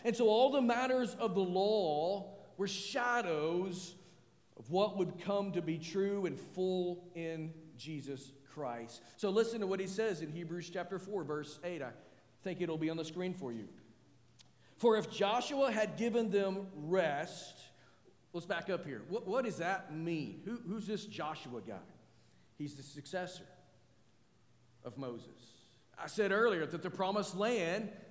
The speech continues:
was a land of rest. They were bring-, being brought out of bondage, out of slavery,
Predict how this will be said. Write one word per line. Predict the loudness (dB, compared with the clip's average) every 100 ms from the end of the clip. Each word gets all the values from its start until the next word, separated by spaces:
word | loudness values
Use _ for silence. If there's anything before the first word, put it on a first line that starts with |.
| -20 -20 -20 _
was | 2 4 4 2 2
a | 4 6
land | 6 4 4
of | 2 0 2
rest. | 4 4 2 -4
They | 0
were | 2 4
bring-, | 4 4 4 2 0
being | 0 2
brought | 6 6 6
out | 4 4
of | 2 2
bondage, | 2 4 4 2 2
out | 2 2
of | 0
slavery, | -2 2 4 4 2 0